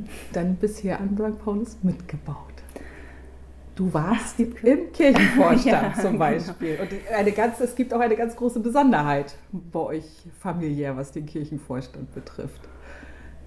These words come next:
Speaker 1: Du warst die erste von euch im Kirchenvorstand,
Speaker 2: Genau,
Speaker 1: ne?
Speaker 2: also mein Mann Jan, ähm, war im Kirchenvorstand und ich auch. Also wir beide haben uns abgewechselt. Ich war von zweitausendsechs bis zweitausendzwölf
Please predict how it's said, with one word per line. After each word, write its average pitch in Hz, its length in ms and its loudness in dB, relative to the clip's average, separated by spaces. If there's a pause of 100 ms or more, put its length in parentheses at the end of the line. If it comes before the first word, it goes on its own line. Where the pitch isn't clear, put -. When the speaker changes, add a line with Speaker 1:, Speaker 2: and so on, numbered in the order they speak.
(1400)
Speaker 1:
Du 226 240 4
warst 220 380 2
die 220 100 2
erste 151 320 0
von 147 220 -4
euch 131 180 -4
im 151 120 -4
Kirchenvorstand, 139 720 -2
Speaker 2:
Genau, 165 140 2
Speaker 1:
ne? 254 100 4
Speaker 2:
also 175 180 -2
mein 170 320 -2
Mann 170 220 -2
Jan, 208 480 -2
ähm, 185 420 -4 (120)
war 156 380 -4
im 190 80 -2
Kirchenvorstand 196 600 -2
und 151 80 -6
ich - 160 -4
auch. 247 80 4
Also 190 160 0
wir 156 100 -2
beide 185 280 0
haben 175 80 -4
uns 165 100 -4
abgewechselt. 190 600 4
Ich - 140 -6
war 175 120 0
von 180 160 -4
zweitausendsechs 170 580 -4
bis - 160 -12
zweitausendzwölf 165 640 -4